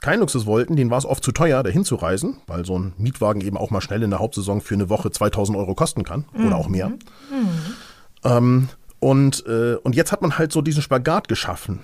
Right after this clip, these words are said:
Speaker 1: Das ist das, was ich sagen möchte. Man hat halt sehr viel Luxus gebaut, also, oder sagen wir mal, einen guten europäischen Standard-Hotel gebaut. Ähm, und, äh, das lockt,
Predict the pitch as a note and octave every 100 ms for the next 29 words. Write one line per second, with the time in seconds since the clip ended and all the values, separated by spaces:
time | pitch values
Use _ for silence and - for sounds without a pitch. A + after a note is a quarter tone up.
0 | - A2 G#2+ G2+ F#2 G2 F#2+ F#2 F#2 D#2+
1 | G2 G2+ C#3 C3+ A#2 A2 C#3+ C#3 A2 C3+
2 | - D#3 - A2+ G2+ G2+ G3 D3 G2+ F#2
3 | - - - - G2 A#2+ A2+ G#2+ - _
4 | _ - - A2+ A2+ B2+ A3+ G3+ G3 C3+
5 | A#2 - C#3+ - - B2+ C#3+ B2+ A2 -
6 | A2+ F3+ A2+ F#2+ D#3 - - - - -
7 | - - - - - - B2+ C3 C#3+ D3
8 | C#3 - C3+ C#3 D3+ D3 - - B2 C3+
9 | C3+ - C#3+ C3 - D3 D3+